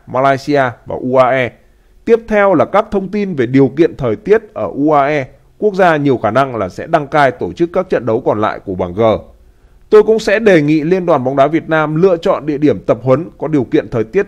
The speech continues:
tương tự như là U A E, và sau đó thì chúng tôi sẽ chuẩn bị cho các tình huống thực tế. Tôi được biết rằng thứ tự các trận đấu của bảng G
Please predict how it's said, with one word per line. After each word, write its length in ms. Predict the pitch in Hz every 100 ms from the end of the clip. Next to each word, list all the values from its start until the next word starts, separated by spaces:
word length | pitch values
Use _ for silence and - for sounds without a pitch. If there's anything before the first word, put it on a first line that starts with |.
| -
tương 240 | 214 196
tự 160 | 220 185 -
như 180 | 147 139
là 100 | 107
U 200 | 139 143
A 120 | 131
E, 220 | 139 131 - _ -
và 100 | 113
sau 160 | 156
đó 200 | 147 131 160
thì 80 | 143
chúng 140 | 117
tôi 200 | 120 139
sẽ 160 | 120 127
chuẩn 320 | - 139 110
bị 180 | 147 151
cho 80 | -
các 220 | 139 175
tình 160 | 156 110
huống 180 | 107 135
thực 200 | 156 -
tế. 220 | 127 135 - _ _ _ _ _
Tôi 140 | 190 196
được 80 | 175
biết 220 | 214 196
rằng 280 | 185 139 113
thứ 180 | 143 175
tự 120 | 202 175
các 240 | 185 185
trận 160 | 196 143
đấu 160 | 131
của 120 | 156
bảng 240 | 110 107
G 100 | 87